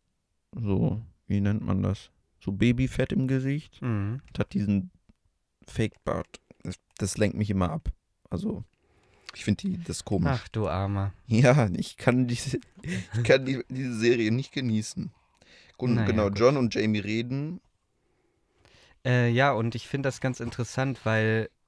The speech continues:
Speaker 2: Jamie ja so ein bisschen, zwar sagt
Speaker 1: Stichelt.
Speaker 2: das nicht ganz direkt, aber er ist sehr stichelig und, ähm,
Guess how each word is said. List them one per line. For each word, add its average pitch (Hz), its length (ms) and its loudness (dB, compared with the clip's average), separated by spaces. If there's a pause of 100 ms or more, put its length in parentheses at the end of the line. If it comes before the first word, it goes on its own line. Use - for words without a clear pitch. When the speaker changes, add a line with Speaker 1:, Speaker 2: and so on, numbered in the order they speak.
Speaker 2:
Jamie 123 420 0
ja 117 200 2
so 113 140 -2
ein 110 100 -2
bisschen, 120 720 -2 (760)
zwar 113 260 0
sagt 127 140 4
Speaker 1:
Stichelt. 123 120 4
Speaker 2:
das - 100 0
nicht 120 140 -4
ganz 113 260 -4
direkt, 123 360 -6
aber 101 220 -2
er 101 80 -2
ist - 180 -12
sehr 101 120 -4
stichelig 131 640 -6
und, 107 320 -8
ähm, 101 520 -6